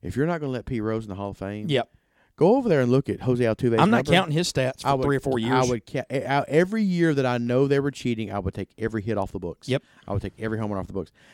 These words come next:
Speaker 1: And I would take the World Series away.
Speaker 2: And their rings
Speaker 1: Yeah.
Speaker 2: or the value of 'em.
Speaker 1: Yeah, I mean, I would take the
Speaker 2: They
Speaker 1: World
Speaker 2: would have
Speaker 1: Series
Speaker 2: to pay
Speaker 1: away.
Speaker 2: that back to Major League Baseball.
Speaker 1: I would take the World Series away because they banned the Black Sox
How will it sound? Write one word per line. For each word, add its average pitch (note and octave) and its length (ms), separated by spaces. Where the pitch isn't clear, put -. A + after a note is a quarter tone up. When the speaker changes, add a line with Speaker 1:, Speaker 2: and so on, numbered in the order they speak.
Speaker 1:
And C3+ 240
I C3 100
would E3+ 120
take A#2+ 140
the A2+ 80
World A#2 160
Series F#2 280
away. C#2+ 280
Speaker 2:
And D3+ 160
their C#3 100
rings C3+ 500
Speaker 1:
Yeah. B2+ 120
Speaker 2:
or C3 100
the B2+ 100
value A#2+ 400
of G2+ 100
'em. G2 180
Speaker 1:
Yeah, A#2+ 200
I B2 60
mean, B2+ 160
I B2+ 80
would D#3 140
take C#3 140
the C3+ 60
Speaker 2:
They C3 80
Speaker 1:
World C3 40
Speaker 2:
would C3 60
have C3+ 80
Speaker 1:
Series B2 140
Speaker 2:
to - 60
pay D3 60
Speaker 1:
away. - 80
Speaker 2:
that C3+ 160
back B2+ 200
to A#2 60
Major A2 240
League A2 160
Baseball. G#2 480
Speaker 1:
I C3+ 100
would E3+ 180
take D#3+ 140
the D#3 60
World D3 160
Series C3 220
away A#2 120
because A2 440
they F#3 160
banned F#3 760
the G2+ 80
Black A#2 400
Sox - 720